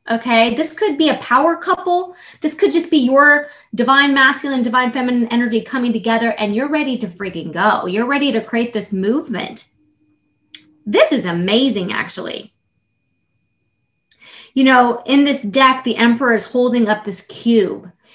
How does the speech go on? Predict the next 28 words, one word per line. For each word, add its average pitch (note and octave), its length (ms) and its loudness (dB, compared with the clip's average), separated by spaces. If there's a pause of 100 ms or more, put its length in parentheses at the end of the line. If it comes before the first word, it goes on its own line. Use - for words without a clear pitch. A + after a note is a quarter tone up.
(140)
and G#3+ 180 2
he's A#3+ 220 0
just A3 180 -2
ready A3+ 500 2
to G#3+ 200 -2
really G3+ 680 0 (300)
throw B3+ 340 2
it F3+ 300 -4
and G#3+ 180 0
just G3+ 420 -6
get - 420 -2
on A3 300 0
with F3+ 140 -10
it, E3+ 40 -10
start F#3+ 380 -4
building B3 600 2
something, F3+ 440 -8
right? F#3 300 -4
The G#3+ 120 -2
building A#3+ 640 2
blocks, F#3 420 -2
blocks G3+ 480 -4
of F#3+ 140 -8
this G3+ 180 -10
foundation, G3+ 920 -2 (280)
of F3+ 140 -4
this G3+ 160 0
beautiful A#3 800 -4